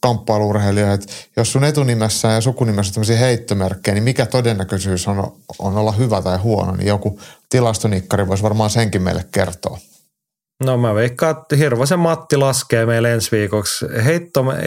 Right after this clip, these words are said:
Speaker 2: etunimen heittomerkillä varustettujen U F C-ottelijoiden voittoprosentti. Mä luulen, että se ylittää jopa niin kuin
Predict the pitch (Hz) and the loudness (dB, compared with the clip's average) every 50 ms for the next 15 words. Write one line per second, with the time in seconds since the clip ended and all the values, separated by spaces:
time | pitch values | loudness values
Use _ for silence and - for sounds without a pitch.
0 | 156 165 160 - - 185 170 147 131 127 123 120 117 123 127 131 127 - - 120 | 0 -2 0 0 0 0 2 2 2 2 2 2 2 2 2 0 0 -2 -2 0
1 | 113 110 107 107 95 - 104 104 101 110 107 107 104 98 - - 110 98 90 - | 0 0 0 0 0 0 0 2 2 2 0 0 -2 -2 -2 -2 -4 -4 -2 -2
2 | - 104 104 107 110 107 104 92 - - - 92 92 90 - - 98 92 92 95 | -2 0 0 2 0 0 0 -2 -2 -2 -2 -2 -2 -2 -4 -4 -4 -2 -2 -2
3 | 98 95 95 101 98 92 - - - - - - - - - - - - - - | -2 -2 -2 -2 -2 -4 -4 -8 -8 -8 -6 -8 -6 -6 -8 -8 -10 -8 -8 -6
4 | 50 - 131 143 151 160 156 147 151 - 143 131 143 139 135 139 139 127 123 135 | -4 -4 -2 -2 -2 -2 -2 -2 -2 -2 -2 -2 -2 0 0 0 0 0 -2 -4
5 | - 117 110 107 107 110 107 - - 117 107 101 104 104 98 - 104 104 104 | -4 -2 0 2 2 0 0 0 0 0 0 0 -2 -2 -2 -2 -2 -2 -2